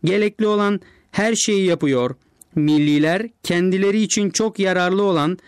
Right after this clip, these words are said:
kampı ikinci defa Küba'da yaptılar. Bu kamplar esnasında bizim yarışmacıların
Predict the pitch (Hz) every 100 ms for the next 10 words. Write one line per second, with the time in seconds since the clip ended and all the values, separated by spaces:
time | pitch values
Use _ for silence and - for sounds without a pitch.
0 | - _ 180 180 165 202 214 175 202 196
1 | 196 202 196 170 156 - 196 165 151 147
2 | 139 - 139 131 127 - _ - - 160
3 | 202 202 196 190 196 185 175 170 156 147
4 | 135 135 170 - - _ - 160 170 233
5 | 233 208 202 190 170 156 147 139 185